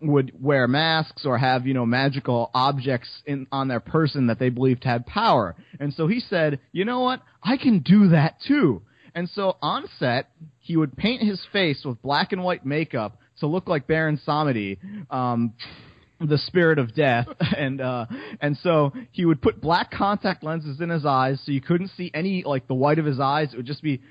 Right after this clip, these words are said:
a skull <laughs> and the teeth, and he would sew in into his jacket these ancient, thousands of years old Egyptian relics that I guess Nicolas Cage just has because he's weird, and you'd gather bits of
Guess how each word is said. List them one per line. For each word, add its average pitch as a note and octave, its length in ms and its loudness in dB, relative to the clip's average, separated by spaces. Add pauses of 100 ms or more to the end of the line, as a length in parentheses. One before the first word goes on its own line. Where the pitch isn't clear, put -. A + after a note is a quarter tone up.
(160)
a B2+ 80 -2 (220)
skull D#3+ 560 2 (160)
<laughs> - 160 -8
and D3+ 480 -2 (220)
the C3+ 80 -4
teeth, D3 420 0 (360)
and D3+ 220 -2
he F3 120 -2
would E3 160 2 (120)
sew A#3+ 240 2
in G#3 220 0
into F#3+ 220 -2
his C#3 220 2
jacket D#3+ 580 0 (380)
these D3+ 280 0 (300)
ancient, G3 440 2 (140)
thousands E3+ 480 2
of D3+ 100 -2
years E3+ 280 2
old E3 200 0
Egyptian D3+ 480 -4
relics C#3 460 0
that B2 180 -6
I A#2+ 80 -4
guess B2 240 -4
Nicolas C3 400 0
Cage C#3 320 2
just C#3 240 -4
has D3 380 -2 (100)
because C3+ 240 -6
he's A#2+ 160 -6
weird, D3+ 400 0 (360)
and C3+ 260 -4 (340)
you'd C#3+ 180 -4 (380)
gather F3 320 2
bits F3+ 300 0
of E3 160 2